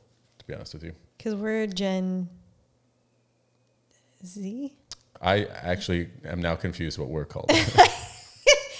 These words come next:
Speaker 2: The word is millennials.
Speaker 1: Shit.
Speaker 2: I don't know.
Speaker 1: Yeah, there we go.
Speaker 2: <laughs>
Speaker 1: Millennials, millennials. Um, but it,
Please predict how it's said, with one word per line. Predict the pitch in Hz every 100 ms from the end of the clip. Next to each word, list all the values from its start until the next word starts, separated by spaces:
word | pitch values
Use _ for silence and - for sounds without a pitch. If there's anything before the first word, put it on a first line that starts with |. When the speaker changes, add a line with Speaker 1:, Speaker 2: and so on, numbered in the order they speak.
| - - -
Speaker 2:
The | 349
word | 370
is | 392
millennials. | 311 349 269 277 269 226 214 233
Speaker 1:
Shit. |
Speaker 2:
I | 262
don't | 262 240
know. | 196
Speaker 1:
Yeah, | 113 101
there | 107 127
we | 90
go. | 87
Speaker 2:
<laughs> | 87
Speaker 1:
Millennials, | 104 113 92 82
millennials. | 98 92 80 71 320 370 - - 320 302 269 - -
Um, | 87 82 80
but | 92 107
it, | - - -